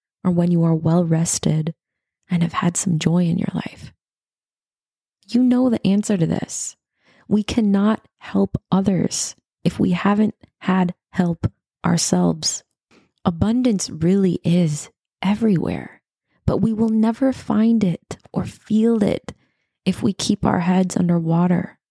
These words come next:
So beautiful listeners, this is permission for myself and for you to benevolently detach as much and as often as you need to fill up,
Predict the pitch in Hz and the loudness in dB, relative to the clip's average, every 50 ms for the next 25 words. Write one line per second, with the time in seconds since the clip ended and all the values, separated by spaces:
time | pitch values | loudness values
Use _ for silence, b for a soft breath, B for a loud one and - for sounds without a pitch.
0 | _ _ _ _ _ _ _ _ _ _ _ _ _ _ - - - - 185 180 | _ _ _ _ _ _ _ _ _ _ _ _ _ _ -14 -14 -12 -12 -10 -4
1 | - 196 185 185 202 220 220 208 - - - 190 175 170 175 180 180 - 196 190 | -2 0 2 2 2 2 0 -2 -4 -4 -4 -2 -2 0 0 0 0 0 0 0
2 | 175 156 - - - - - - _ _ _ _ _ _ _ _ _ _ _ _ | 2 0 -2 -4 -6 -8 -10 -10 _ _ _ _ _ _ _ _ _ _ _ _
3 | _ _ _ - - 175 165 - 220 226 214 - - - - 190 180 165 - - | _ _ _ -8 -8 -6 -2 0 0 0 0 -2 -2 -2 0 0 0 0 -2 -4
4 | - 180 175 175 175 180 196 196 - - 175 160 156 - - 160 156 156 160 - | -2 0 0 2 2 2 0 0 0 0 -2 -2 -2 -4 -6 -6 -4 -4 -4 -6
5 | - - - 196 254 311 349 - - - - b b b b b b b b b | -6 -4 -2 -2 -2 -2 -4 -10 -20 -20 -20 b b b b b b b b b
6 | b b b b 196 208 233 240 233 - - 220 214 202 185 185 202 208 202 180 | b b b b 0 0 0 0 -2 -4 -2 -2 0 0 2 2 2 2 2 0
7 | 156 160 - - - - 190 170 185 180 180 180 180 180 180 185 196 202 202 214 | -2 -4 -6 -6 -4 -4 -2 0 0 0 0 0 0 2 2 2 2 2 2 2
8 | 196 185 180 - - 175 165 165 156 - - - - - - - 190 170 156 - | 2 2 0 0 0 -2 -2 -2 -2 -4 -4 -4 -4 -8 -4 -2 -2 -2 -2 -4
9 | - - - - 175 - 160 165 165 160 170 175 185 185 175 - - - - - | -6 -6 -4 -2 -2 -2 0 -2 -2 0 0 2 2 0 0 -2 -4 -4 -6 -6
10 | B B B B B B B B 175 170 - - 165 170 156 - - - - 175 | B B B B B B B B 0 0 0 0 0 0 0 -2 -4 -2 0 2
11 | 185 190 - - 185 170 165 - - 170 165 165 170 170 175 175 170 170 170 165 | 2 0 0 0 0 0 0 0 0 0 0 0 2 2 2 2 2 2 2 2
12 | 170 180 185 180 175 165 160 156 156 _ _ _ _ _ _ _ _ _ _ _ | 2 2 2 2 2 0 -2 -4 -6 _ _ _ _ _ _ _ _ _ _ _
13 | - - - - - - - 170 165 165 160 160 - - - - - | -10 -6 -6 -6 -4 -2 -2 0 2 2 2 0 0 -2 -4 -8 -8